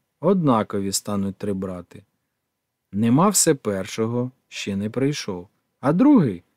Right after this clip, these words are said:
той завжди уже відійшов. Це третій, найменший, звик дома сидіти.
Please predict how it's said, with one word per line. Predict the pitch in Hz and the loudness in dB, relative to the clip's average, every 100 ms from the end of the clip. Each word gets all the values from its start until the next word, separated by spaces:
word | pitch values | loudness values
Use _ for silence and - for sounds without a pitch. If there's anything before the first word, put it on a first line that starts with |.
| _ | _
той | - 135 | 0 2
завжди | 135 156 151 143 147 | 4 4 2 0 0
уже | 143 151 | 2 0
відійшов. | 151 151 156 151 - 87 85 _ _ _ _ _ _ | 0 0 -2 -2 -6 -10 -14 _ _ _ _ _ _
Це | - 135 | -2 0
третій, | 127 135 170 120 98 | 2 4 4 2 -4
найменший, | 101 120 120 156 143 113 98 | -2 2 2 4 2 -2 -6
звик | 101 120 156 | -4 0 0
дома | 139 131 98 92 | 2 0 0 -4
сидіти. | - 92 87 90 - 90 | -8 -12 -14 -18 -20 -20